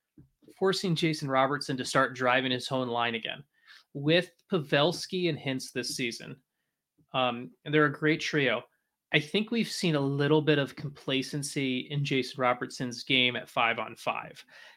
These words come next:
We've seen him kind of rely more on Pavelski and Hintz when he needs to be the man. He needs to be that guy who scored a hundred nine points last year. He needs to be the guy driving a line and driving production.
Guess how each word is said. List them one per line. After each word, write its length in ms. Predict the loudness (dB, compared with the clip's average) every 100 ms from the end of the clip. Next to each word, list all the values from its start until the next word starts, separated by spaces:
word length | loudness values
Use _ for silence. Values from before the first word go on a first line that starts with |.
| _
We've 240 | -4 -2 -2
seen 640 | -4 0 2 4 4 2
him 640 | 0 0 0 0 -4 -6 -10 -18 -4
kind 180 | 0 2
of 120 | 0
rely 580 | -2 0 6 8 8 6
more 300 | 2 0 2
on 160 | 0
Pavelski 500 | 0 0 -2 -2 -8
and 80 | -6
Hintz 340 | -2 -2 0 0
when 220 | 0 0 -10 _ _ _ _ _ _ _
he 300 | -4 0 2
needs 360 | 4 2 0 -2
to 100 | 2
be 480 | 4 4 2 -4 -8 -4
the 60 | 0
man. 220 | 2 0 -4 _ -4
He 100 | 2
needs 280 | 4 4 0
to 80 |
be 80 | 4
that 160 | 8 8
guy 320 | 8 6 6
who 80 | 2
scored 320 | -2 -4 -2
a 40 |
hundred 320 | -2 -2 -2 0
nine 220 | -2 -2
points 280 | -4 -4 -2
last 240 | -2 -2
year. 100 | -8
He 120 | -6 0
needs 260 | 0 0
to 60 | -2
be 80 | 0
the 100 | 2
guy 240 | 4 4
driving 460 | 2 2 2 2 -2
a 60 |
line 340 | 2 4 4 2
and 100 | -2
driving 300 | -2 -2 -2
production. 440 | 2 2 2